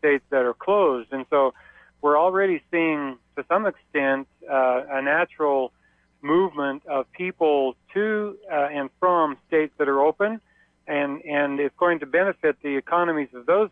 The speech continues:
states, whereas the, the states that remain closed, their economy will, will continue to, to be hurting. Um, unfortunately, the federal government is gonna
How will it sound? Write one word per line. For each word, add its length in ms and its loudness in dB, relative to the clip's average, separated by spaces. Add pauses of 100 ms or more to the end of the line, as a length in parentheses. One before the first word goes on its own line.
states, 380 0
whereas 420 2 (220)
the, 280 0 (100)
the 140 -10
states 280 0
that 60 -6
remain 280 -4
closed, 560 0 (440)
their 160 2
economy 520 -2
will, 400 0 (120)
will 160 -4
continue 520 -10 (100)
to, 160 -6 (360)
to 60 -20
be 160 -6
hurting. 480 -2 (680)
Um, 420 -4 (200)
unfortunately, 960 -2
the 120 -8
federal 280 0
government 480 0
is 100 -12
gonna 200 -6